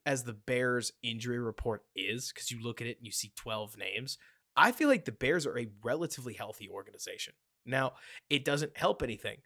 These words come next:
that right now they're still down their starting quarterback. And if you did that to nearly any football team, they would freak out. Like, that counts, like, what, five position player injuries?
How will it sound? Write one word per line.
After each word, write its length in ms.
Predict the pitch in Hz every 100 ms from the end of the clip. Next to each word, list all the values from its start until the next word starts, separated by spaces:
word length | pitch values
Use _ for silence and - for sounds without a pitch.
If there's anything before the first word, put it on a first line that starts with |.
| _
that 140 | - -
right 200 | 120 113
now 180 | 120 127
they're 140 | 135
still 240 | 127 - 117
down 280 | 113 104
their 100 | 110
starting 360 | 107 - 101 104
quarterback. 560 | - 180 147 104 92 - -
And 160 | 123 -
if 120 | 127
you 60 | 131
did 200 | 127 117
that 180 | 120
to 100 | - 120
nearly 460 | 113 135 139 135
any 180 | 120 160
football 340 | 156 185 107 95
team, 260 | - 95 _ - -
they 200 | - 120
would 240 | 113 117 110
freak 340 | - 131 110
out. 160 | 101 - _ _ _ -
Like, 220 | 131 123
that 180 | 156 -
counts, 280 | 156 135
like, 140 | 143 117
what, 260 | 120 117 - -
five 360 | - 101 110
position 300 | 131 123 117
player 240 | 123 120 120
injuries? 360 | 123 139 -